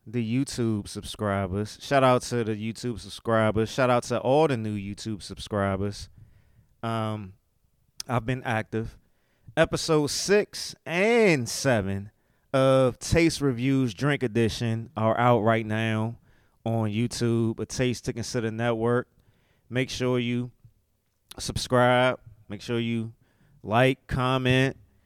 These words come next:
Make sure you share. You know, appreciate all of that. Appreciate all the, uh, people who have been, um, paying attention to the new, uh, show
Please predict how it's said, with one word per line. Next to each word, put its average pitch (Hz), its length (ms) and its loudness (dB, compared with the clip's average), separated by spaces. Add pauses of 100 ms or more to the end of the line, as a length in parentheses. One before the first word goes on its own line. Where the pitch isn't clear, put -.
(140)
Make 143 180 -2
sure 170 140 0
you 160 120 0
share. 143 520 6 (500)
You 113 120 -10
know, 117 180 0
appreciate 120 600 -2
all 117 220 4
of 113 80 2
that. 113 200 4
Appreciate 120 480 -2
all 110 200 2
the, 107 100 0
uh, 107 360 -2
people 104 320 -6
who 104 380 -4 (360)
have 107 260 -2
been, 104 380 -4 (1120)
um, 107 540 -2 (200)
paying 170 300 0
attention 170 340 -4
to 170 140 -4
the 156 100 -2
new, 170 220 -2
uh, 165 180 2
show 151 440 -2